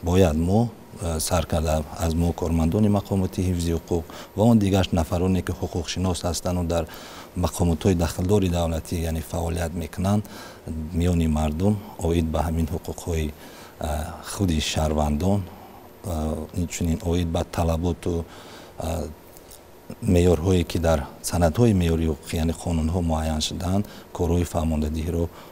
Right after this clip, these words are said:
ба роҳ монем. Вақте ки инсон дорои шуъур ва фазилати ҳуқуқӣ мегардад, ӯ аллакай дар зиндагӣ, дар ҳаёти иҷтимоӣ, иқтисодӣ, умуман дар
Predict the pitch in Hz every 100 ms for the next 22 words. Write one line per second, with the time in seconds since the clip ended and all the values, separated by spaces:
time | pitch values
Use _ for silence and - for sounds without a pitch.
0 | - 80 82 78 78 78 76 76 - -
1 | - 98 - 120 - 120 95 - - -
2 | - - 110 95 - 110 107 101 - -
3 | - 95 95 98 101 98 - - 98 95
4 | 92 87 - 87 87 90 - 92 85 -
5 | - 87 82 82 82 78 110 - - -
6 | - - - 98 92 95 98 110 104 95
7 | - - - 82 80 80 - - - -
8 | - 87 85 82 82 82 82 98 85 82
9 | 78 95 104 95 87 - 82 85 82 -
10 | - 80 92 98 104 98 85